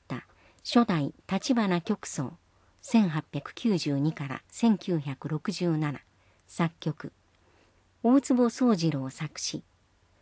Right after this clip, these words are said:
歌舞伎などでおなじみの茨城童子が、渡辺綱に切り落とされた腕を、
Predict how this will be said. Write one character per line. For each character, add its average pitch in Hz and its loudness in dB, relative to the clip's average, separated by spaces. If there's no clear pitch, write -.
歌 226 4
舞 269 6
伎 269 4
な 254 8
ど 185 2
で 143 2
お 143 2
な 175 4
じ 170 -2
み 160 4
の 143 0
茨 220 4
城 190 0
童 175 4
子 147 -4
が、 127 -8
渡 202 4
辺 220 2
綱 196 0
に 147 4
切 - -4
り 226 6
落 233 4
と 226 -4
さ 214 -2
れ 185 0
た 135 -2
腕 147 0
を、 - -6